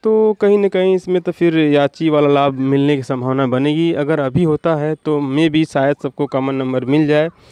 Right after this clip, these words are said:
और इस बै-, इस वैकेंसी में अभी कितना टाइम लगेगा, क्या होगा, क्या कुछ होगा, ये कहना संभव नहीं है। और जैसा कि आप सभी लोग देख ही रहे हैं कि सभी लोग परेशान हैं, सभी के सभी परेशान हैं। और तीस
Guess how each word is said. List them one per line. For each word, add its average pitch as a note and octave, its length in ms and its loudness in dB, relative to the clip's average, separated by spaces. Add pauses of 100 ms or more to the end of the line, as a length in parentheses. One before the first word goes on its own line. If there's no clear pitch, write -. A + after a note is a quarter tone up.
(420)
और F3 680 2 (180)
इस F3 180 -4
बै-, D3+ 200 2
इस E3 200 -2
वैकेंसी E3 480 -2
में G#3 80 0
अभी F3+ 180 -2
कितना E3+ 340 -4
टाइम F#3 300 -2
लगेगा, F#3 300 -2
क्या D#3+ 260 -4
होगा, F#3 360 -2
क्या E3 180 -4
कुछ F3 280 -6
होगा, F#3 300 2 (440)
ये G#3+ 320 -2
कहना G3 500 2 (500)
संभव E3 280 4
नहीं D3 280 2
है। C#3+ 260 -4 (200)
और D3 640 -2 (440)
जैसा D3 220 -4
कि E3 100 -4
आप D#3 160 0
सभी D3+ 140 -2
लोग D#3 160 0
देख C3 160 -2
ही E3 80 -2
रहे F3+ 200 0
हैं F3+ 220 -2
कि E3 180 -8
सभी G3 380 2
लोग F3+ 220 2
परेशान C3 480 -6
हैं, C#3+ 200 -10 (520)
सभी D#3+ 280 0
के E3+ 100 -8
सभी D#3+ 220 2
परेशान D#3+ 500 0
हैं। F3+ 200 -4 (420)
और C#3+ 220 -4 (100)
तीस F#3+ 220 -4